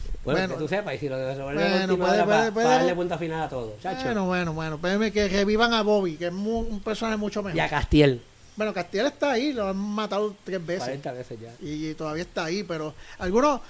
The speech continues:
Speaker 2: alguien se tiene que morir.
Speaker 1: ¿Tú, tú, tú piensas que Je-, Jeffrey Dean Morgan, que hizo el de papá de los, de los, de los muchachos, regrese para,
Speaker 2: No,
Speaker 1: para
Speaker 2: no,
Speaker 1: final?
Speaker 2: no, no creo, no creo.
Speaker 1: ¿No
Speaker 2: Eso,
Speaker 1: crees?
Speaker 2: eso fue un one, un one shot.
Speaker 1: Ok.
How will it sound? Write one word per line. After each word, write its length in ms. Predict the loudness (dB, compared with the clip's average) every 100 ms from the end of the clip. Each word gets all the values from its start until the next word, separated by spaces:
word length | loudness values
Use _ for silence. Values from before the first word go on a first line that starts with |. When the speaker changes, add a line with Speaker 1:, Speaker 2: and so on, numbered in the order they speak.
| -2
Speaker 2:
alguien 280 | 4 6 6
se 100 | 2
tiene 200 | 2 2
que 80 | 2
morir. 280 | 2 -2 -2
Speaker 1:
¿Tú, 120 | 2 2
tú, 100 | 2
tú 140 | 2
piensas 420 | 4 4 4 2
que 720 | 2 2 4 4 4 0 -4 -6
Je-, 140 | -2
Jeffrey 240 | -2 -2
Dean 160 | -2 0
Morgan, 400 | 0 0 0 -4
que 160 | -4 -4
hizo 220 | -2 -4
el 40 |
de 100 | -4
papá 260 | -4 -4 -4
de 100 | -4
los, 120 | -6 -8
de 80 | -8
los, 260 | -6 -8
de 100 | -8
los 120 | -6 -6
muchachos, 400 | -8 -8 -10 -12 -14 -12
regrese 360 | -10 -10 -10 -12
para, 240 | -12 -12
Speaker 2:
No, 240 | -6 -2 0
Speaker 1:
para 140 | 2
Speaker 2:
no, 80 | 2
Speaker 1:
final? 140 | 2 2
Speaker 2:
no, 40 |
no 160 | 2 0
creo, 300 | 0 0 -2
no 120 | -4
creo. 180 | -2 0
Speaker 1:
¿No 40 |
Speaker 2:
Eso, 140 | 0
Speaker 1:
crees? 140 | 0 0
Speaker 2:
eso 120 | 0
fue 180 | 0 0
un 240 | 0 0
one, 960 | 2 2 -2 -4 -4 -6 -8 -10 -10 -8
un 180 | -6 -4
one 160 | -4 -6
shot. 300 | -10 -10 -8
Speaker 1:
Ok. 160 | -8